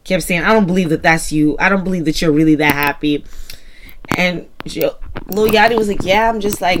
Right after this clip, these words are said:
I'm not." He, so he's like, "So you're always happy?" And Joe, Lil Yachty was like, "I'm not always happy," but basically explained himself really well. He was like, "From going from not having anything to now I can get whatever girl I want and I got money now, I'm happy."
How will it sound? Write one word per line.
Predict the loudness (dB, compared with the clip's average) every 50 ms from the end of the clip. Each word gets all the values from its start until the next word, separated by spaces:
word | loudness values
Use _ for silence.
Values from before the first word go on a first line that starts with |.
| -2 -4 -2
I'm | 0 2
not." | 2 2 0 0 -4 -8
He, | -8 -4
so | 0 4 4
he's | 6 6 4
like, | 2 0 0
"So | 2 2 2
you're | 2 4 2
always | 2 4 2 2 4 4
happy?" | 4 4 2 2 0 0 0 0 2 2
And | 2 2 2 0 0 -2 -4 -4 -4 -4 -4 -4 -6 -8 -10 -8
Joe, | -6 -6 -6 -8 -8 -10 -12 -10 -8 -6 -6
Lil | -2 2 4 4
Yachty | 4 4 4 2 2
was | 2 2
like, | 0 -2 -2 -4
"I'm | -4 -2
not | -2 -2 -2 -2
always | -2 -4 -2 -2 -4 -4 -2
happy," | -2 -2 -2 -2 -4 -6 -6
but | -4 -4 -2 -2 -2 -2 -4 -8 -12 -18 -16 -16 -14 -14 -14 -16 -18 -18 -20 -20 -20 -20 -8 0
basically | 2 2 2 2 -2 -4 -4
explained | -4 -4 -4 -2 0 0 0
himself | 0 -2 0 0 0 2 2
really | 0 0 0 0 2
well. | 4 4 6 6 4
He | 4 2
was | 0 0 0
like, | 2 0 0
"From | 0 2 2 2 2 0 0
going | 2 4 4 4 4 0
from | -2 -2 0
not | 2 2 2 2 2
having | 0 0 0 0 0 0
anything | 0 0 -2 -4 -4 -4 -4 -4 -4 -6 -6
to | -6 -4
now | -2 0 0 0 0 0
I | 0 -2
can | -2 -4 -4
get | -2 -2 -2 -2
whatever | 0 -2 0 0 -2 -2
girl | -2 -2 -2 0 0 0
I | 0 0
want | 0 -2 -2 -2 -2 -2 -2 -2
and | -2 -2
I | -2 0
got | 0 0 -2 -2
money | -4 -4 -4 -2 0 0 -2 -2
now, | -2 -2 -4 -4 -4 -4
I'm | -4 -6 -4
happy." | -2 -2 -2 -2 -2 -6 -6 -6 -6 -6 -8